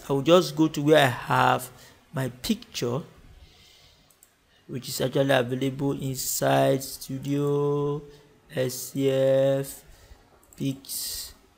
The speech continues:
K, and, uh, this is it. Make sure you are very, very correct. Select the right file. Okay.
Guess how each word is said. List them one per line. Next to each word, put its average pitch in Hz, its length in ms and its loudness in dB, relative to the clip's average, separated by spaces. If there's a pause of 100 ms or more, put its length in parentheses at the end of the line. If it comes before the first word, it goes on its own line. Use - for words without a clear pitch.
(340)
K, 226 380 6 (400)
and, 127 440 -4
uh, 127 320 2 (140)
this 135 240 -8
is 120 140 -8
it. 123 200 -8 (240)
Make 143 180 0
sure 151 280 2
you 139 180 0
are 127 120 0
very, 151 300 4
very 151 280 0
correct. 147 680 -2 (1160)
Select 135 800 0
the 127 120 -4
right 127 300 2
file. 135 440 0 (1200)
Okay. 196 340 2